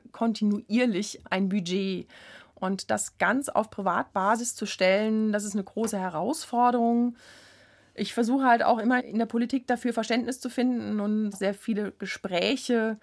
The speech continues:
haben mittlerweile stattgefunden und, äh, dass das ein wichtiger Baustein in einer Ausbildung vor der Hochschule ist, ist eigentlich allen klar und trotzdem ist es sehr, sehr schwierig,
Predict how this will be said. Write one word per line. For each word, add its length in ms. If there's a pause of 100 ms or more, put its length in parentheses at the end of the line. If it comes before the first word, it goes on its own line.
(160)
haben 260 (300)
mittlerweile 560
stattgefunden 1120
und, 500
äh, 260
dass 320
das 380
ein 460 (160)
wichtiger 960 (200)
Baustein 600 (180)
in 180
einer 340
Ausbildung 600
vor 380
der 160
Hochschule 560
ist, 480 (400)
ist 300
eigentlich 260
allen 280
klar 720
und 220
trotzdem 880 (440)
ist 200
es 140
sehr, 340
sehr 160
schwierig, 920